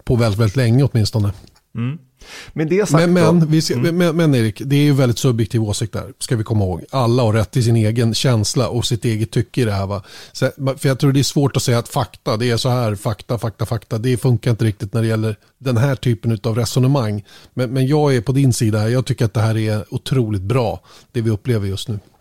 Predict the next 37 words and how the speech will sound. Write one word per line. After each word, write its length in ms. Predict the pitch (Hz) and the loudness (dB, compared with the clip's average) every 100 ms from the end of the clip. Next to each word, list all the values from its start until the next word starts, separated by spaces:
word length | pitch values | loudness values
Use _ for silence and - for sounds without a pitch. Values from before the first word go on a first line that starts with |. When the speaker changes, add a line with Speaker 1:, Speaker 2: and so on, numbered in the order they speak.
| _ _ _ _ _ _ - | _ _ _ _ _ _ -10
Speaker 2:
Fast 200 | 107 - | -10 -10
jag 220 | - 104 - | -8 -8 -2
tror 340 | 123 113 95 | 0 0 0
ändå 200 | 90 98 | -2 -8
att 180 | - 113 | -8 -6
vi 120 | 92 | -4
har 340 | 90 85 78 - | -2 -4 -6 -12
ganska 340 | - 92 - 87 | -10 -10 -10 -14
mycket 460 | 92 - 55 55 | -12 -14 -14 -18
fakta 440 | - - - - - | -16 -16 -14 -18 -18
här, 200 | - - | -16 -20
liksom. 260 | - - 113 - _ - | -20 -20 -20 -20 _ -10
Eller? 260 | 92 107 - - | -6 -6 -8 -12
Speaker 1:
Att 160 | 143 - | -8 -2
vi 80 | 120 | 0
har 80 | 110 | 2
rätt, 340 | 127 - - | 0 -2 -4
helt 180 | 98 98 | -4 -6
enkelt. 200 | 98 98 | -8 -6
Speaker 2:
Ja, 160 | 92 82 - | -6 -6 -6
jag 160 | 101 | -6
tror 140 | - 92 | -4 -8
att 160 | - | -10
vi 40 | 71 | -14
har 80 | |
rätt. 280 | 67 - - - - - - - | -6 -6 -4 -8 -8 -16 -16 -14
I 200 | - 110 | -10 -2
alla 160 | 147 | 0
fall, 200 | - 117 127 | 2 0 0
<laughs> 40 | |
V 220 | 131 160 | 0 0
M-fighten 640 | 143 131 175 170 110 104 - | 0 0 0 0 -2 -4 -4
kan 160 | 131 120 | -2 -2
vi 80 | |
prata 300 | 107 113 113 | 0 -2 0
lite 200 | 110 104 | -2 0
om 160 | 107 | 0